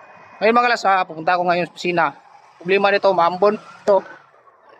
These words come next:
Maambon pa rin dito sa Maynila. Pero dito ako ngayon sa ano, sa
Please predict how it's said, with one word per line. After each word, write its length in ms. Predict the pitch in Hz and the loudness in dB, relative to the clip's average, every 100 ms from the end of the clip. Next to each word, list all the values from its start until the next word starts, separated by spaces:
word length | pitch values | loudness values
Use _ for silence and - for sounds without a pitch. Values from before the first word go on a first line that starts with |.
| _ - - - - | _ -20 -20 -20 -16
Maambon 320 | 147 151 170 170 | -10 -4 -2 0
pa 80 | |
rin 80 | 160 | 0
dito 240 | 160 160 175 | -2 -4 0
sa 400 | 175 165 165 165 _ _ _ _ _ _ - - | 2 4 4 0 _ _ _ _ _ _ -20 -8
Maynila. 400 | 143 160 165 180 - - - - - - - - - - - | -6 -4 0 -2 -4 -20 -20 -20 -20 -20 -20 -20 -20 -20 -8
Pero 160 | 208 | 2
dito 240 | 233 254 254 | 2 4 2
ako 160 | 262 | 4
ngayon 240 | 262 262 247 | 4 2 4
sa 160 | 208 | 4
ano, 160 | 214 247 - - - - - - - - - - - - - | 4 2 -2 -20 -20 -20 -20 -20 -20 -16 -16 -14 -14 -14 -8
sa 100 | - | 0